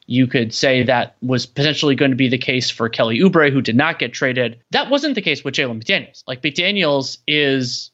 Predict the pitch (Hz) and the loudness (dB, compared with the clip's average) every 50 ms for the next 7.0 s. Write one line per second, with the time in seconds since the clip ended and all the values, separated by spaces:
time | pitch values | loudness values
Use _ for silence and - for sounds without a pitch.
0 | _ - 135 127 143 160 170 165 160 - 160 160 147 143 143 139 135 135 127 - | _ -4 -2 0 2 2 2 2 0 0 2 2 4 6 4 4 4 2 -2 -6
1 | _ - - - 156 143 139 135 131 131 127 127 _ _ - 160 156 147 135 127 | _ -10 0 2 4 4 4 4 4 2 -2 -4 _ _ -2 0 0 2 2 0
2 | 120 - - - - 151 151 143 147 139 135 151 151 147 139 - - 175 170 175 | -2 -6 -8 -8 -4 -4 -2 -2 -2 0 2 2 2 2 2 0 -2 -2 -2 -2
3 | 170 - 180 160 151 143 139 139 131 117 127 - - 143 139 139 127 127 131 120 | -2 -2 0 0 2 2 2 0 0 -2 -8 -6 -4 -2 -2 0 -2 -2 -2 0
4 | 143 139 139 139 147 143 196 175 170 165 151 - - - 277 269 - 190 190 170 | 2 2 2 2 2 2 2 2 4 4 2 2 2 0 0 0 0 -2 -2 0
5 | - 180 165 - 151 147 143 151 160 156 131 127 143 - 135 127 - - 151 147 | 0 -2 -2 0 0 -2 0 0 -2 -2 -2 -4 -6 -6 -6 -6 -4 -4 -4 -4
6 | 139 - 151 143 123 123 117 123 123 117 - 214 240 214 170 139 120 117 117 | -4 -6 -8 -8 -8 -8 -10 -10 -8 -4 -2 0 0 0 0 0 -2 -2 -6